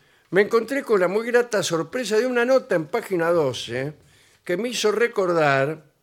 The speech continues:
una pequeña polémica de Alejandro con el Pepe Mujica. Este, el asunto era acerca de las cosas, ah, y,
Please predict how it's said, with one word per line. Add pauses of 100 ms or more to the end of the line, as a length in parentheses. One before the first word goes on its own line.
(680)
una (160)
pequeña
polémica
de
Alejandro
con
el
Pepe
Mujica. (1000)
Este,
el
asunto
era
acerca
de
las
cosas, (1000)
ah, (100)
y,